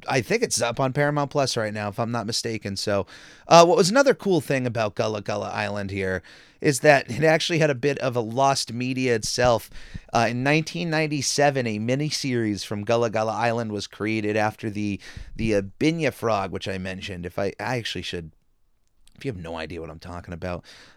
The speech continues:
uh, I know on Gullah Gullah Island, it's, it's made up of most humans living on this island. It's a live action show, but there's,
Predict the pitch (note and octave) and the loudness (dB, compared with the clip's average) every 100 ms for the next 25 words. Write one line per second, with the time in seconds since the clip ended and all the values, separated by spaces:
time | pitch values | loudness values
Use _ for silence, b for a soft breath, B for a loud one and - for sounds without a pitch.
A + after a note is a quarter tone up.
0 | - G2+ A#2+ C#3 E3 D#3+ D3+ D#3 D3 C#3+ | -8 -2 2 6 6 6 6 6 6 4
1 | B2+ C3 C3+ C#3 A#2+ - A#2+ A#2 D3+ G#3+ | 4 2 2 2 0 -2 -4 -4 0 2
2 | G#3+ - C#3 C#3 D3+ D3 - b b b | 2 -2 0 4 4 4 -2 b b b
3 | - E3 F3 D3+ B2 B2 B2 - b b | -8 -2 0 0 0 -2 -2 -4 b b
4 | b b _ B2 C3+ B2+ A#2+ A#2 A2 - | b b _ -2 0 2 2 2 0 0
5 | G#2+ G#2 G#2 G#2+ A#2 A2+ C#3+ C#3+ C#3+ C3+ | 2 2 0 -2 0 2 4 4 2 0
6 | - A#2+ G#2+ - C#3 C3 A2 G#2+ A#2 A#2 | -2 -4 -2 2 4 4 2 -2 2 4
7 | A#2 G#2 - | 4 2 -4